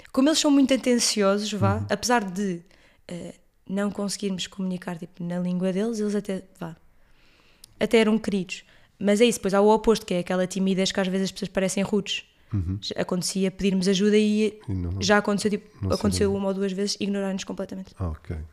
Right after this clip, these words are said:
Speaker 1: Mas também pode ser por timidez.
Speaker 2: Pois.
Speaker 1: Por
Speaker 2: Eu sinto sempre que é um país demasiado reservado e lá está, na, na, na parte de, do turismo, eu sinto que há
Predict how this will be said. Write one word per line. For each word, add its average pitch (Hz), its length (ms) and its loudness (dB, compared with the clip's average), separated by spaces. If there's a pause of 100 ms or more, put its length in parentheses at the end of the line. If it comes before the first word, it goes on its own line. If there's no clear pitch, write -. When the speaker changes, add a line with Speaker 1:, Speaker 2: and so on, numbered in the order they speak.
(500)
Speaker 1:
Mas 214 120 2
também 240 160 6
pode 247 180 4
ser 247 80 6
por 233 120 0
timidez. 208 560 2 (800)
Speaker 2:
Pois. 104 280 -8 (140)
Speaker 1:
Por 208 140 0
Speaker 2:
Eu 196 320 2
sinto 180 240 2
sempre 156 300 2
que - 120 0
é 147 40 8
um 143 80 4
país 139 280 6
demasiado 117 360 4
reservado 104 760 2 (120)
e 98 260 2 (440)
lá 101 160 2
está, 104 160 0
na, 92 200 0
na, 101 200 -2
na 98 140 2
parte - 460 -2
de, 95 420 4
do 92 140 -2
turismo, 101 640 0 (160)
eu 101 100 0
sinto 107 280 -2
que - 140 -2
há 98 240 2